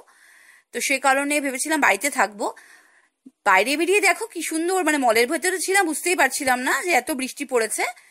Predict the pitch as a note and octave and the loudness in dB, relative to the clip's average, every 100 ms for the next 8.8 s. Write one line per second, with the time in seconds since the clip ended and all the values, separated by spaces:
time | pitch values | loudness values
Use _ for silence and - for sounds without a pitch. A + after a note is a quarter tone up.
0 | _ _ _ - G#4 F#4 G#4 - F#4+ G4 | _ _ _ 0 0 4 2 2 0 2
1 | E4+ - C#4 G3+ - _ _ _ - G#3+ | 2 0 0 0 -2 _ _ _ -8 -6
2 | A#3 - D4+ F#4 D4 D#4+ C5 F4+ B3+ B3+ | -6 -6 0 2 4 2 2 2 2 0
3 | F4 C4 C4 D4 - E4+ E4+ E4 A#3+ B3+ | -2 -2 -2 -2 -2 0 0 0 -2 0
4 | D4+ C#4+ A#3 G3 E3 - F#3 - _ _ | 0 2 0 0 -2 -4 -10 -12 _ _
5 | _ - - B3+ E4 G4 - F4+ F4 F4+ | _ -8 2 2 2 -2 -2 0 2 4
6 | F#4 F#4+ - C4 C#4 B3+ A#3+ B3 C4 - | 2 0 0 2 2 2 -2 2 2 0
7 | - _ _ - - - G3+ G3 G#3 F4 | -14 _ _ -10 -2 0 0 -2 -4 -4
8 | - C4 C4+ D4 C4 A3+ D#4 | 2 2 0 -4 0 2 2